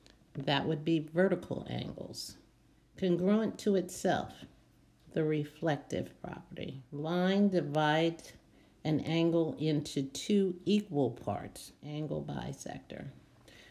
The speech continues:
Two objects congruent to the third, first and third, are also congruent.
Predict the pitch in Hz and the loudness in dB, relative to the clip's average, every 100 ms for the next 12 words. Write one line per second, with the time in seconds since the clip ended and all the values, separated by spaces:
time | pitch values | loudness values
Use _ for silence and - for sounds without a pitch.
0 | - - 277 285 208 196 202 190 - - | -20 -2 2 4 4 4 4 2 0 0
1 | 175 165 160 180 175 160 - 165 135 151 | 2 2 4 4 4 2 -2 -2 0 -2
2 | - - 214 208 151 127 147 226 - - | -6 -4 2 4 4 2 0 -4 -8 -20
3 | _ _ - - - - 190 190 208 - | _ _ -20 -20 -20 -2 4 4 2 -2
4 | - 160 165 - - 165 147 143 143 143 | 0 2 0 -4 0 2 4 2 0 -4
5 | - 156 - 175 185 - 127 131 151 127 | -6 -4 0 2 0 0 -4 -2 -4 -4
6 | 127 - 117 - | -4 -6 -8 -12